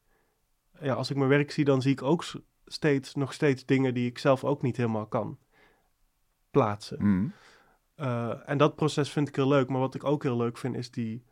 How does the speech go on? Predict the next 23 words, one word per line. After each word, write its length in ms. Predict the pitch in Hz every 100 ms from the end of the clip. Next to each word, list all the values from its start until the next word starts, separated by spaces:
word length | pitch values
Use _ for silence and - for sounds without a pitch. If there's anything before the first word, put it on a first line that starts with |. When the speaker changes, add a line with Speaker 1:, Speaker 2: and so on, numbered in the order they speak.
| _
Speaker 1:
performance. 880 | - 123 151 151 135 117 120 - - - _
Dus 160 | - 113
het 120 | 127
repeteren, 640 | 123 123 - 120 113 110
het 280 | 110 - - 123
echt 280 | 120 135 -
in 100 | 123
een 100 | 117
collectief 460 | 135 117 - 131 -
werken. 420 | 117 113 113 110
Ik 100 | 110
had 80 | 117
nu 140 | 113
een 100 | 113 _ _ _ _
choreograaf 720 | - 113 117 - 113 110 -
en 140 | 113
een 120 | 107 -
sound 300 | 127 110 98
artist 500 | 101 104 104 - -
en, 320 | 151 110 120 _ _ _ _ _
eh, 280 | - 117 113 123 -
kostuumdesigner 920 | 123 - 131 113 107 104 104 107 165 _
en 240 | 123